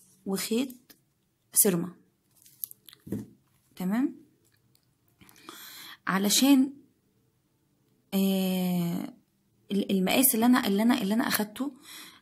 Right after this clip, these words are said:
على طفلة عندها سنتين ونص، محيط الصدر، هتاخدي، هتاخدي المقاس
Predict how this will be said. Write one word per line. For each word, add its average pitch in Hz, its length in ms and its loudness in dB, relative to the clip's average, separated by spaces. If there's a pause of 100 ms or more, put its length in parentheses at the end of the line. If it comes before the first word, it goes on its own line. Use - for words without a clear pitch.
(140)
على 190 280 0
طفلة 190 560 -2
عندها 180 200 -2
سنتين 214 360 -2
ونص، 233 460 2
محيط 208 340 -2
الصدر، 196 380 2
هتاخدي، 190 420 -4
هتاخدي 226 380 -4
المقاس 214 460 2